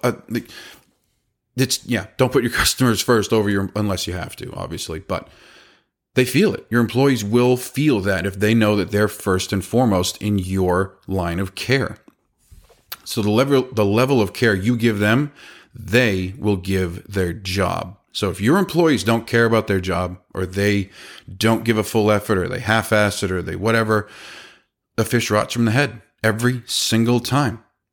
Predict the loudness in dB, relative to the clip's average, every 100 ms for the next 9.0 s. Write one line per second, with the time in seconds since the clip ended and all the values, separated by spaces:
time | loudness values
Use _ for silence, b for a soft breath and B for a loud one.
0 | _ _ _ -2 2 2 2 0 2 2
1 | 0 0 -2 -2 -6 -2 0 0 0 0
2 | 2 0 0 -2 -2 -6 0 0 -2 -6
3 | -10 -6 0 2 2 0 0 0 -4 -4
4 | -2 -2 -2 0 2 4 2 B B -4
5 | 0 2 2 0 -4 -2 -2 0 -2 0
6 | 2 2 0 -4 -12 _ _ _ _ _
7 | _ _ _ _ -2 2 2 2 0 -2
8 | -4 0 2 0 -2 0 2 4 4 0